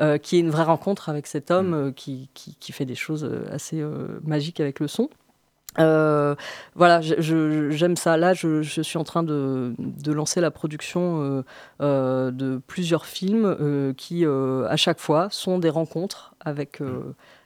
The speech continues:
Speaker 1: avec des humains. C'est, c'est un peu, voilà, c'est un peu réducteur de le dire comme ça, mais c'est,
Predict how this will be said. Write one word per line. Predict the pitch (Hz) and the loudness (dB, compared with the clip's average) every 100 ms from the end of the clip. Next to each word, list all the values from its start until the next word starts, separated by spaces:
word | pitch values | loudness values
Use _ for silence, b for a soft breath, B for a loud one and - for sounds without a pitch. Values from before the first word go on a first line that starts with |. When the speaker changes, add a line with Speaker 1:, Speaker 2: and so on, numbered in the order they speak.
| _ | _
Speaker 1:
avec | 151 156 | -2 0
des | 156 175 | 0 2
humains. | 185 165 175 | 4 4 2
C'est, | 156 139 | 0 -2
c'est | - | -2
un | 127 | -4
peu, | - 139 135 131 | -4 -4 -4 -4
voilà, | 147 139 127 | -4 -6 -4
c'est | 151 | -2
un | |
peu | 151 | 2
réducteur | 190 185 - 208 | 2 2 4 4
de | 180 | 4
le | |
dire | 165 175 | 0 -2
comme | 170 170 | -2 0
ça, | 214 | 0
mais | 202 | 0
c'est, | 160 160 - | 0 -2 -2